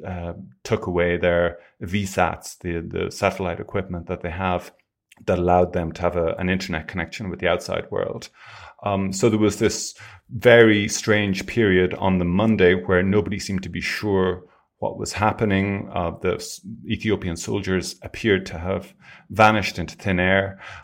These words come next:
There was talk about some fighting taking place on the edge of the city. And then by sort of after dusk, early evening, we saw these sort of victory parades start through the center of Mekelle,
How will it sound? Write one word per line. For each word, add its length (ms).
There 140
was 400
talk 320
about 260
some 180
fighting 380
taking 340
place 420
on 140
the 120
edge 180
of 160
the 60
city. 520
And 160
then 440
by 640
sort 260
of 260
after 380
dusk, 640
early 320
evening, 680
we 520
saw 300
these 460
sort 180
of 240
victory 640
parades 480
start 360
through 140
the 60
center 360
of 120
Mekelle, 580